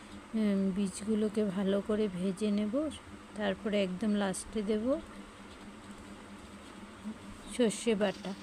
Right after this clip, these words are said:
এখানে আদা, কাঁচা লঙ্কা বাটা দিয়েছি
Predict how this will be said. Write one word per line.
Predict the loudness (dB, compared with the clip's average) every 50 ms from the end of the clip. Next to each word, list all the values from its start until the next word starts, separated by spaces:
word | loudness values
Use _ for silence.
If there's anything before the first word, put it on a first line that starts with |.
| -12 -14 -14 -14 -14 -14 -12 -8
এখানে | -8 -4 2 4 4 6 6 6 6 4
আদা, | 4 2 2 2 2 2 2 4 4 4 4 2 2 0 -4 -8 -10 -12 -14 -14 -14 -8
কাঁচা | -2 -2 -2 0 2 2 2
লঙ্কা | 4 4 2 0 2 4 2 4
বাটা | 4 4 2 0 0 2 2 2 2
দিয়েছি | 2 0 0 2 2 0 0 -2 -4 -2 -2